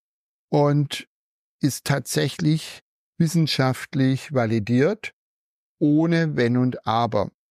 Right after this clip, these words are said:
Eine andere Untersuchung kommt aus Österreich, die zum selben Ergebnis kommt. Und in Deutschland haben wir leider keine Liste, die uns eine deutliche Aufzeichnung darüber liefert, wie viel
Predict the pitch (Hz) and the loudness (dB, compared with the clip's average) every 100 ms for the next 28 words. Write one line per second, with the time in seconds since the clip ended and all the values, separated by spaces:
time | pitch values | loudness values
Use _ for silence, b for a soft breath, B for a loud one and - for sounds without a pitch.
0 | _ - 123 120 - 143 208 208 170 143 | _ -4 0 -2 -2 -2 0 2 2 2
1 | 127 - 143 180 - 147 - 123 - 135 | 2 0 0 0 0 -2 -2 -4 -2 -2
2 | 147 - - 113 139 170 - 135 147 - | -2 -4 -4 -2 -2 -2 -4 -2 -2 0
3 | 175 170 147 117 120 - 113 - 113 104 | 0 0 -2 0 -2 0 -4 -2 -2 -2
4 | 98 - _ _ _ 143 139 - 139 127 | -4 -10 _ _ _ 0 0 0 0 2
5 | 143 208 - 170 160 127 143 147 190 170 | 0 0 -2 -4 -4 -2 -2 -2 0 0
6 | 180 147 127 131 156 175 - - 135 143 | 0 2 2 0 0 -4 -6 -6 -2 0
7 | 165 156 123 127 151 - - 160 226 269 | 0 0 2 0 0 -4 -2 0 0 -4
8 | _ _ _ _ _ 147 147 185 - 170 | _ _ _ _ _ 0 2 2 2 2
9 | 180 196 - 139 135 127 113 127 131 175 | 2 -2 -4 0 0 0 0 0 0 -2
10 | 185 151 - - 135 156 - - - 151 | -2 -2 -2 0 0 0 -4 -6 -2 0
11 | 156 - 147 123 120 131 160 151 131 113 | -2 -2 -2 0 0 0 0 0 0 2
12 | 127 156 156 170 165 143 147 185 208 - | 0 0 -2 -2 0 0 0 2 0 -4
13 | - - 147 151 175 202 240 | -8 -2 0 2 2 2 0